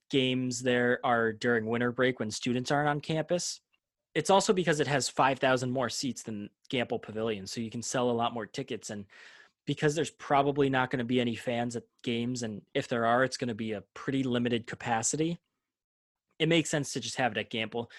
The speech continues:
You save on rent for having to pay for the games at the XL Center. I know a lot of times teams will stay over in Hartford the night before, which those are hotel costs.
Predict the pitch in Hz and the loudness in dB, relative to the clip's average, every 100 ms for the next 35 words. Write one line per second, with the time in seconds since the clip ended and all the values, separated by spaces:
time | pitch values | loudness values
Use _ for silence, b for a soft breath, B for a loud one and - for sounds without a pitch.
0 | B B 147 143 160 151 135 123 120 127 | B B -8 -2 2 4 2 2 0 -2
1 | - - - 117 113 104 - b b b | -4 -14 -4 0 0 -2 -6 b b b
2 | b 135 135 123 - 135 127 147 131 123 | b 0 0 -2 -4 -2 0 0 0 0
3 | 127 127 127 135 127 - 139 135 - 135 | -2 -2 -4 -2 -2 -2 -2 -2 -4 -4
4 | 139 - b _ - 143 151 135 135 135 | -4 -8 b _ 0 4 6 8 6 4
5 | - 139 135 123 - - _ _ - 139 | 2 -2 0 -6 -10 -14 _ _ -6 -4
6 | 131 131 127 - 127 113 - - 113 113 | -2 -2 -4 -8 -6 -6 -4 -4 -2 0
7 | 117 127 127 - 131 117 135 135 151 131 | 0 0 -2 -2 -4 -2 -2 0 -2 -2
8 | 120 120 117 117 - 117 127 135 b b | -2 -2 -4 -10 -4 -2 0 -2 b b
9 | b b b _ _ - 135 120 - - | b b b _ _ -6 -4 -2 -4 -6
10 | _ _ _ _ - 127 120 113 107 143 | _ _ _ _ -2 -2 0 -4 -2 0
11 | 139 147 139 139 - | 2 4 4 2 -4